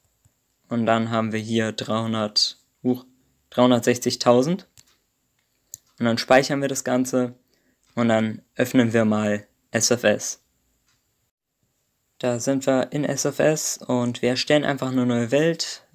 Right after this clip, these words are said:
Äh, die braucht jetzt keinen besonderen Namen. Und wir holen uns Test. Das habe ich ja in der letzten Folge umbenannt und kopiert. Und da habe ich gerade die Datei verändert.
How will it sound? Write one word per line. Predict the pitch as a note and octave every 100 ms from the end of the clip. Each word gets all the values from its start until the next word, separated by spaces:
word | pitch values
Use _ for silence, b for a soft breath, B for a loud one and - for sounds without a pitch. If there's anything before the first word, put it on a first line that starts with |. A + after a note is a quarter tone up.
| -
Äh, | A#2 A2
die | A2
braucht | - A#2
jetzt | A#2+ A2+
keinen | - A2+
besonderen | A2+ A2 A2+ A2+ A2
Namen. | B2+ C3+ b b b _
Und | A#2+
wir | B2
holen | C#3+ C#3+
uns | C3 B2+ - -
Test. | D#3+ E3 - - - _
Das | A#2 -
habe | A#2
ich | A2+
ja | A#2 A2+ A2 -
in | A#2
der | G#2+
letzten | G#2 G#2+ -
Folge | A2+ A2+ A2
umbenannt | B2 B2+ B2 A#2+ A2
und | G#2+ G2+ -
kopiert. | - - D3+ D#3+ - b b b b b _
Und | A#2+ A#2+ - -
da | B2
habe | B2+
ich | B2+
gerade | - B2 A#2+ A#2+
die | A#2
Datei | A2 A2 - A2+ A2
verändert. | G#2+ A#2 A#2+ B2+ B2+